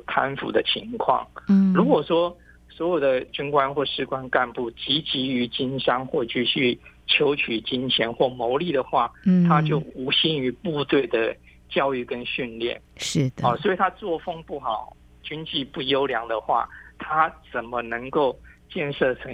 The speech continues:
Speaker 1: 一支可以打胜仗的军队？
Speaker 2: 嗯。
Speaker 1: 同样的，为了名，为了利，他怎么又可能听从中央军委或共产党的一个指挥？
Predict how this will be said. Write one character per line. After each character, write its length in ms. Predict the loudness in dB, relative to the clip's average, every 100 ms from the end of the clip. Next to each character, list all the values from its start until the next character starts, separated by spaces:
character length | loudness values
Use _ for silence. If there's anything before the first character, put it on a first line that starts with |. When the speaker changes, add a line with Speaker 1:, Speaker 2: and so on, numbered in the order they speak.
| -14 -10
Speaker 1:
一 180 | -12 -12 -8
支 280 | 0 2 0
可 200 | -2 -2
以 80 | -2
打 360 | 2 2 2 -2
胜 160 | -8 -8 -10 -8
仗 240 | -4 -4 -8 -12
的 200 | -6 -4
军 360 | -4 -6 -6 -4
队？ 220 | -2 -2 -4 -20 4
Speaker 2:
嗯。 320 | 8 8 4 -4 -12
Speaker 1:
同 180 | -2 2
样 260 | 2 2
的， 240 | 0 0 0
为 200 | 0 2
了 220 | 2 -2 -4 -12 _ -14
名， 480 | -12 -10 -12 -14 -2
为 160 | 0 0
了 160 | -2
利， 280 | 0 -2 -2 -10 -20 -18 -2
他 200 | 0 0 -6
怎 100 | -12
么 220 | -10 -6
又 180 | -2 -2
可 220 | -2 -8
能 240 | -10 -14 -12
听 300 | -12 -12 -4
从 300 | -2 -2 -6 -20 -12
中 200 | -8 0
央 180 | 0 0
军 220 | -2 2
委 140 | 2
或 260 | 2 0 0 -2
共 200 | -4 -4
产 180 | -2 -4 0
党 200 | -2 -2
的 80 | -4
一 100 | -2
个 140 | -2 -4
指 340 | -6 -10 -10
挥？ 340 | -2 0 0